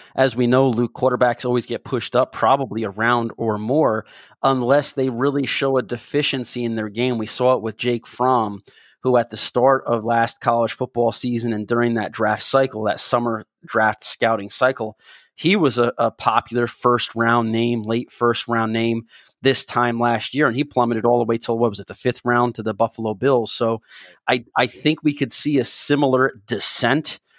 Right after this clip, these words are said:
for Brock Purdy, even though I do think he has a stronger arm. Physically, his physical makeup does not profile as a starting quarterback because he doesn't have that extra,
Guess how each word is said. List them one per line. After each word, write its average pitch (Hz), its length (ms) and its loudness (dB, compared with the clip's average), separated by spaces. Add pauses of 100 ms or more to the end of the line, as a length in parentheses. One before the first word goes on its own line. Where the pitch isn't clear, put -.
(200)
for 127 220 0
Brock 123 460 2
Purdy, 131 480 0
even 123 200 -2
though 120 140 0
I 113 100 2
do 120 240 -2
think 123 240 -4
he 120 140 -6
has 117 260 -2
a 107 80 -6
stronger 120 720 0
arm. 123 380 0 (500)
Physically, 139 500 0
his 117 200 -2
physical 131 500 -2
makeup 123 440 0
does 110 160 -6
not 113 260 0
profile 117 640 2
as 110 160 -2
a 117 40 -8
starting 113 460 -2
quarterback 113 680 -2 (320)
because 120 320 -2
he 120 100 -6
doesn't 123 440 0
have 120 420 0 (580)
that 120 240 2 (100)
extra, 123 720 0